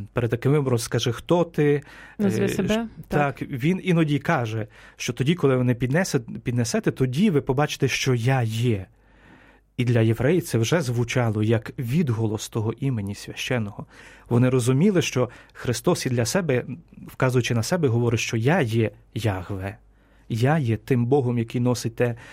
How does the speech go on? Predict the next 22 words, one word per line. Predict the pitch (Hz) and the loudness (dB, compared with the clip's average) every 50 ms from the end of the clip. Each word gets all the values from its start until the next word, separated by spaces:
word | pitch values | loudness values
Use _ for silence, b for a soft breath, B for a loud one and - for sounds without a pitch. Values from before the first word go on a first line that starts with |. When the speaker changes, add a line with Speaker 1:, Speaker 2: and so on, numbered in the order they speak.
| B B B B _ | B B B B _
Speaker 1:
ім'я, | 135 127 117 113 127 131 | 0 0 2 2 2 2
яке | 127 120 117 - 123 | 2 2 0 0 2
не | 123 120 | 2 2
можна | 123 131 123 117 120 120 | 2 2 0 0 0 0
вимовляти. | 113 113 120 117 120 113 117 107 98 92 - - - - - _ _ B B B B B B B B B B B B B B B B _ _ _ _ _ _ _ _ _ _ _ _ - | 0 0 0 0 0 0 -2 -4 -6 -8 -12 -16 -20 -20 -20 _ _ B B B B B B B B B B B B B B B B _ _ _ _ _ _ _ _ _ _ _ _ -4
Але, | 143 131 151 147 | 0 0 0 0
власне, | 143 - 156 143 160 165 - - 165 | 0 -2 0 0 0 0 2 0 0
для | 135 131 135 139 | 0 2 2 2
нас | 143 175 240 226 - - | 2 2 0 0 0 0
найкращим, | 160 131 117 - - 190 175 - - - 135 127 120 120 120 123 123 | -2 -2 0 0 0 -2 0 -2 -4 -2 0 0 2 2 2 2 2
най-, | 123 120 120 123 - - | 2 0 0 -2 -6 -10
найбільшим, | - - 139 131 120 110 113 165 180 151 117 - - 131 120 117 117 117 | -12 -4 -2 -2 -2 2 2 4 4 4 2 0 -2 -2 0 0 0 0
е, | 113 113 110 110 113 113 117 113 113 110 - - | 0 0 0 -2 -2 -2 -4 -6 -8 -12 -14 -12
найгарнішим | - - 139 127 113 110 120 120 104 113 120 143 165 - - 123 117 113 | -6 -2 -2 0 2 2 0 0 0 0 0 0 0 -2 -2 -2 -4 -2
теж, | - 120 113 110 - B B B B B | -2 -4 -4 -4 -6 B B B B B
що | - - 143 | -4 -2 0
можемо | 139 139 131 135 120 | 0 0 0 0 -2
сказати | - - 135 139 135 135 | -2 -2 -2 0 0 -2
про | 113 - 127 127 | -2 0 -2 0
Бога | 123 143 120 117 123 | 0 0 0 2 0
Отця, | 120 117 - 226 | 0 -2 -4 -6
це | 220 - - | -4 -4 -8